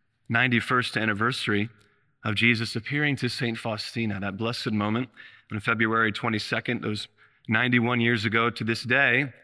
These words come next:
that our Lord appeared to her in her cell, in her convent there, as this beautiful Divine Mercy image is, but the Lord himself appearing to her,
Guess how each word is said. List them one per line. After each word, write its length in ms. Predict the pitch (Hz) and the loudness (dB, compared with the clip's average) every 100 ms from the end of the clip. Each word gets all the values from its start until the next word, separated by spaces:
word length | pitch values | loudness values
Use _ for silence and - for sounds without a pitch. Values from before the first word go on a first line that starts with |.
| _ - | _ -12
that 100 | 113 | -6
our 100 | 107 | -4
Lord 420 | 107 120 120 113 - _ _ _ _ _ _ _ _ _ _ _ _ _ _ - | 0 2 2 0 -4 _ _ _ _ _ _ _ _ _ _ _ _ _ _ -16
appeared 340 | - 139 147 | -6 0 0
to 120 | 135 104 | 0 -2
her 140 | 104 | -2
in 100 | 95 | -4
her 140 | 107 | -6
cell, 540 | 101 - 123 110 95 98 _ _ _ | -6 -4 -2 -2 -4 -10 _ _ _
in 80 | 107 | -10
her 80 | 98 | -10
convent 580 | - 123 123 110 117 101 | -4 0 0 0 -2 0
there, 340 | 110 117 123 _ _ _ _ _ - | 0 -2 -4 _ _ _ _ _ -10
as 180 | 110 98 | -8 -6
this 260 | 104 - - _ _ _ _ _ _ _ _ _ _ _ | -8 -10 -14 _ _ _ _ _ _ _ _ _ _ _
beautiful 680 | - 120 143 127 - 123 131 _ _ - | 0 4 4 4 0 0 -2 _ _ -8
Divine 280 | 113 120 113 | -2 0 2
Mercy 320 | 120 - 123 | 0 0 0
image 260 | 117 104 117 | 2 0 0
is, 200 | 120 104 | -2 -2
but 180 | 110 - _ _ _ _ - | -10 -10 _ _ _ _ -6
the 80 | |
Lord 320 | 110 123 123 117 | 0 2 0 0
himself 520 | 117 107 139 135 120 | -2 -2 -2 -2 -4
appearing 380 | 104 135 131 123 | -4 -2 0 0
to 120 | 117 | -2
her, 320 | 117 117 123 | -2 -4 -4